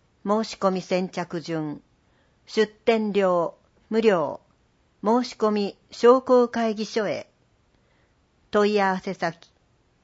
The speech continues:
商工会議所。電話、零八四八六二六一五五。県内の観光情報。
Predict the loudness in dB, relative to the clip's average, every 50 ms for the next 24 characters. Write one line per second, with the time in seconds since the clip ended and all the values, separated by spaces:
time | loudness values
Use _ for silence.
0 | _ -4 2 6 6 6 6 4 4 4 4 4 4 2 -2 -2 -2 -2 -2 -4
1 | -6 -8 -8 -4 -2 -2 -2 -2 -4 _ _ _ _ _ _ _ _ _ _ _
2 | _ 0 0 2 2 0 -2 -2 -4 -4 -4 -6 _ _ _ _ _ _ _ 0
3 | 4 4 4 4 2 -2 -6 -6 -6 -6 -6 -4 -2 -2 -2 -4 -4 -6 -6 -8
4 | -10 -16 -20 -20 _ _ _ _ _ 0 0 0 0 2 0 0 2 2 2 0
5 | 0 -2 -6 -8 _ _ _ _ _ _ _ _ 2 2 2 2 0 -2 -2 -2
6 | -4 -6 -8 -10 -6 0 2 2 4 4 2 0 -2 -2 -2 -2 -2 -6 -12 _
7 | _ _ _ _ _ _ _ _ _ _ _ _ _ _ _ _ _ _ _ _
8 | _ _ _ _ _ _ _ _ _ _ _ _ _ _ _ _ _ _ _ _
9 | _ _ _ _ _ _ _ _ _ 0 2 2 2 2 2 0 0 -2 0 0
10 | 0 0 0 -2 -2 0 2 2 4 2 2 2 2 2 2 2 2 2 2 2
11 | 2 0 -2 -4 -2 -2 -2 -2 -4 -6 -10